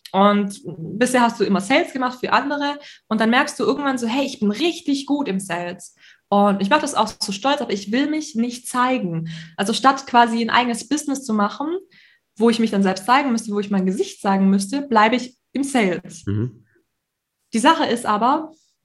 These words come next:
Speaker 1: dass in dem Fallbeispiel bei mir es wirklich so ist, dass diese Person im Endeffekt durch das Sales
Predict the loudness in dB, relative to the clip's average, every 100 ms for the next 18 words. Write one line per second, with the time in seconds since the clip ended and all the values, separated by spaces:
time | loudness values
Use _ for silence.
0 | _ _ _ _ -2 -2 -4 -12 -18 -18
1 | -18 -18 -20 -6 0 2 4 6 6 4
2 | 2 0 0 0 -2 -4 -4 -2 -2 -2
3 | -2 -4 -4 -4 -2 -2 0 0 0 -4
4 | -10 _ _ _ _ _ _ _ 2 4
5 | 4 0 2 2 2 -4 -16 0 4 4
6 | 2 -6 -4 2 4 4 0 -8 -16